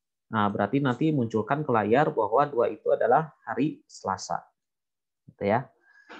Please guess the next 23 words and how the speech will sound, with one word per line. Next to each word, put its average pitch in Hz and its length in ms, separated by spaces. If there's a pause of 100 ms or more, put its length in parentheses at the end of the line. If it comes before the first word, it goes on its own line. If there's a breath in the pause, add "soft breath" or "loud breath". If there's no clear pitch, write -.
(300 loud breath)
Nah, 110 400 (1300)
kita 214 240
butuh 196 320
satu 160 320
buah 156 240
variabel, 127 800
ya, 123 240
satu 131 240
buah 123 560
variabel 120 560
di 120 80
sini 113 220 (100)
variabelnya 113 640
adalah 104 320
pil, 107 320 (320)
ya, 104 100
di 113 140
mana 127 320
pil 123 240
itu 139 240
bertipe 117 400
data 104 400 (240)
integer. 95 480